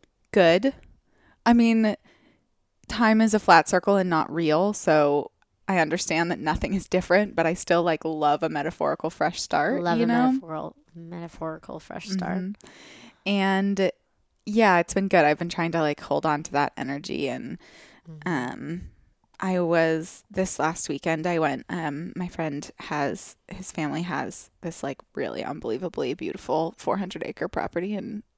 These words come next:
Speaker 1: Vermont. And, um, it's, like, one of my top three favorite places in the world. And when I got to go up this weekend, it was so, it was, like, thirty-six hours, and it was,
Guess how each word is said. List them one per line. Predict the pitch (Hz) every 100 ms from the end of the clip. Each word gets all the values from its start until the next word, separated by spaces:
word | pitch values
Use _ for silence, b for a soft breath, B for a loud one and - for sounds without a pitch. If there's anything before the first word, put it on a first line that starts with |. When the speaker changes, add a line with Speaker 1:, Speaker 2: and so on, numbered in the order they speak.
| -
Speaker 1:
Vermont. | 196 160 147 180 - B B B B B B B
And, | 190 185 175 147 139 180 - _ _ _ _ _ -
um, | 190 165 170
it's, | 170 - - _ _ -
like, | 160 147 _ -
one | 156
of | -
my | -
top | 151 - -
three | 180
favorite | - 147 -
places | - - 208 208
in |
the | 185
world. | 190 - - 196 -
And | 196 190
when | -
I | - 185
got | 160
to | -
go | 131
up | -
this | - 190
weekend, | - - 160
it | -
was | 185
so, | - 180 170
it | -
was, | 170
like, | 165
thirty-six | - 156 170 170 -
hours, | 139 143
and | 175
it | 123
was, | 156 -